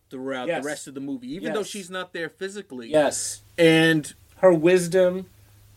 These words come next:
Speaker 2: her intelligence, the loss of it, and how it, it stayed with him.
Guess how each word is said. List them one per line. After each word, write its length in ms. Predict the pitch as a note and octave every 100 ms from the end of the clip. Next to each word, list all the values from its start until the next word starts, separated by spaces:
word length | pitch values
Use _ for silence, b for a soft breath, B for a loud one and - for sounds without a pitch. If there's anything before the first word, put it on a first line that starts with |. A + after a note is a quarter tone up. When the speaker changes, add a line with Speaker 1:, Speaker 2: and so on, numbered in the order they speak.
| _
Speaker 2:
her 340 | D#3+ D3+ C#3+ C#3+
intelligence, 1080 | C#3 C3+ - F3 F3+ E3+ F3 E3+ E3 - b b b
the 100 | C3+
loss 380 | C3 D3+ E3+ E3+
of 140 | F3
it, 100 | E3+
and 100 | D3 C#3
how 200 | D#3 D3+
it, 160 | C#3+ -
it 160 | D3
stayed 400 | - - F3 E3+
with 220 | C#3 D3+ -
him. 360 | D#3 D#3 F#3